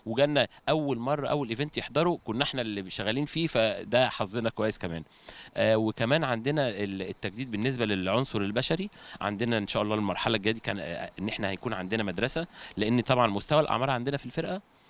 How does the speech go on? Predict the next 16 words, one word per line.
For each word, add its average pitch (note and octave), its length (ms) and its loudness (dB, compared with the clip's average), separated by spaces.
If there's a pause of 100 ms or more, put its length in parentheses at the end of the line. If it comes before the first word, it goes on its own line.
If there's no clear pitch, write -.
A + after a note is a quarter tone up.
(240)
آه، G2+ 340 0
آه، G2 140 -2
عالي A#2+ 180 2
شوية. D2 320 -6 (600)
آه، F#2 120 -2
بقالنا G#2+ 300 2
شوية A2 320 2
ما، F#2 200 0
ما F2+ 120 -4
بيجيلناش F2+ 400 -2
أعضاء F#2 280 0
جديدة G#2+ 580 2
لظروف، G2+ 560 -2
آه، F#2+ 340 -2
روتينية A#2 600 2
يعني. B2 340 -2